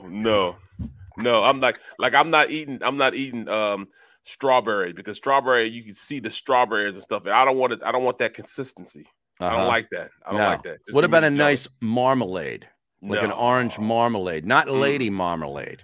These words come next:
Speaker 1: <laughs> No.
Speaker 2: Orange
Speaker 1: Itchy, itchy,
Speaker 2: marmalade.
Speaker 1: yeah, yeah,
Speaker 2: Yeah,
Speaker 1: yeah,
Speaker 2: itchy,
Speaker 1: huh?
Speaker 2: itchy, yeah, yeah.
Speaker 1: <laughs>
Speaker 2: Yeah.
Speaker 1: No, I'm not good with that, man. Like,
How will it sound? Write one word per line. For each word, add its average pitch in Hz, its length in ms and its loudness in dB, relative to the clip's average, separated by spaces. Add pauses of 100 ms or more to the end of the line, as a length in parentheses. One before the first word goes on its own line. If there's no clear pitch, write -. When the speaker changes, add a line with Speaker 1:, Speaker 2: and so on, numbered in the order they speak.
Speaker 1:
<laughs> - 100 -20
No. 165 120 6 (480)
Speaker 2:
Orange 135 340 6
Speaker 1:
Itchy, 98 160 -8
itchy, 92 60 -4
Speaker 2:
marmalade. 85 340 -4
Speaker 1:
yeah, 117 120 6
yeah, 110 300 4
Speaker 2:
Yeah, 110 80 2
Speaker 1:
yeah, 104 220 4
Speaker 2:
itchy, 98 100 0
Speaker 1:
huh? 104 120 0
Speaker 2:
itchy, 120 300 0
yeah, 120 340 4
yeah. 110 360 2 (300)
Speaker 1:
<laughs> - 300 -4
Speaker 2:
Yeah. 107 260 0 (1080)
Speaker 1:
No, 139 180 6
I'm 151 160 6
not 147 220 2
good 151 180 2
with 127 120 -4
that, 107 180 -2
man. 101 240 -4
Like, 104 180 -6